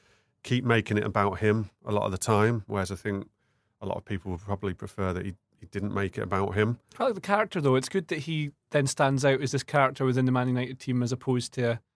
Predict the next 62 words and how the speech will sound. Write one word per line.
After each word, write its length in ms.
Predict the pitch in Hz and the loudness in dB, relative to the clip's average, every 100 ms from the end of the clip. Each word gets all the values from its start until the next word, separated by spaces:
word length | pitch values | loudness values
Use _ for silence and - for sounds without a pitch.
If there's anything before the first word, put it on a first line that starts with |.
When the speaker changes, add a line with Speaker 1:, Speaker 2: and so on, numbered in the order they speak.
| _ _ _ | _ _ _
Speaker 1:
Yeah, 280 | 110 117 135 | 2 2 2
for 80 | - | -2
Speaker 2:
a 20 | |
silent 280 | - 135 131 | 2 4 4
Speaker 1:
sure. 40 | 135 | 4
Speaker 2:
number, 300 | 151 127 117 | 2 4 4
and 160 | 120 | 4
they've 140 | 127 123 | 2 2
needed 240 | 165 143 | 0 0
that 220 | 117 113 - | -2 -2 -2
for 100 | 117 | 2
a 60 | |
while. 380 | 135 131 113 117 _ _ - | 4 4 2 -2 _ _ 4
I 100 | 175 | 6
also 300 | 202 196 180 | 6 6 4
wonder, 560 | 175 165 151 143 139 - _ _ | 4 4 6 6 4 -2 _ _
with 220 | 156 160 143 | -6 -2 0
the 100 | 143 | 0
things 260 | 180 175 | 0 2
he 60 | 156 | 0
said 180 | - 147 | 2 2
about 200 | 135 123 | 2 2
Mourinho 400 | 123 135 139 127 | 2 4 4 2
and, 100 | 127 | 0
and 120 | 127 123 | -2 -2
the 120 | 127 | -2
players 340 | - 151 139 123 | 0 4 4 4
not 140 | 127 | 2
moving, 500 | 131 143 123 104 104 - _ _ _ _ _ - | 2 2 2 0 -4 -10 _ _ _ _ _ -4
is 180 | 190 208 | 0 2
he 80 | 214 | 2
having 180 | 202 | 2
a 40 | 196 | 4
go 140 | 190 | 4
at 60 | 165 | 4
Mourinho 260 | 180 175 | 2 2
saying 180 | 160 170 160 160 | 0 -2 -2 -6
that, 100 | 185 | -8
that, 120 | - _ - | -8 _ -10
'cause 140 | 175 | -4
Mourinho 240 | 180 208 180 | 2 4 4
must 360 | 190 196 - | 4 4 4
want 120 | 160 143 | 0 0
his 100 | 135 | -2
players 320 | 160 139 127 | 2 4 4
to 80 | 135 | 4
move 160 | 135 | 2
into 100 | 127 | 2
positions 440 | 120 127 127 123 110 | 0 0 0 -2 -2
to 60 | |
be 60 | 131 | 0
able 80 | 120 | 0
to 80 | 120 | -2
receive 300 | - 139 120 | -4 -2 -2
the 80 | |
ball 200 | 117 120 | 2 2
forward, 460 | 110 139 117 110 107 | 4 4 4 2 -2
and 120 | 135 180 | -2 0
Pogba 180 | 175 | 2
is 100 | 131 | 2
dead 280 | 117 156 127 | 4 4 4
right. 260 | 143 117 | 4 2